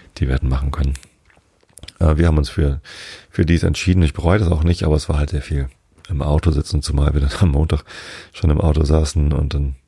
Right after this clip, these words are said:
am Dienstag das gemacht haben. Und am Mittwoch ging es dann eben weiter nach Graz und dann saßen wir wieder im Auto.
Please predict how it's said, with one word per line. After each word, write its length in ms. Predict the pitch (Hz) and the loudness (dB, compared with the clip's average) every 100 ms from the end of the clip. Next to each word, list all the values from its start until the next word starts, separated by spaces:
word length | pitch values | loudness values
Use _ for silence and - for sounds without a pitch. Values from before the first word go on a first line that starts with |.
| _ | _
am 180 | - 71 | -6 -4
Dienstag 340 | 78 73 76 - | -4 -4 -4 -2
das 180 | 80 | -2
gemacht 320 | - 76 76 - | -2 -2 -2 0
haben. 240 | 76 71 | 0 0
Und 120 | 71 | 0
am 80 | 71 | 2
Mittwoch 360 | 82 - 95 - - - - - - | 2 2 0 0 -12 -20 -20 -20 -4
ging 160 | - 78 | 2 2
es 80 | - | 4
dann 180 | 82 | 2
eben 360 | 76 71 71 67 - _ _ - | 4 2 2 0 -6 _ _ -10
weiter 600 | - 71 - 67 65 - _ _ _ _ _ | -2 0 2 0 -2 -6 _ _ _ _ _
nach 220 | - 110 - | -2 -2 0
Graz 340 | 80 73 - | 0 2 0
und 100 | 71 | -2
dann 100 | 64 | -2
saßen 340 | 71 69 - | -2 -4 -4
wir 80 | - | -8
wieder 160 | - 65 | -4 -6
im 100 | - | -6
Auto. 320 | 58 - | -8 -8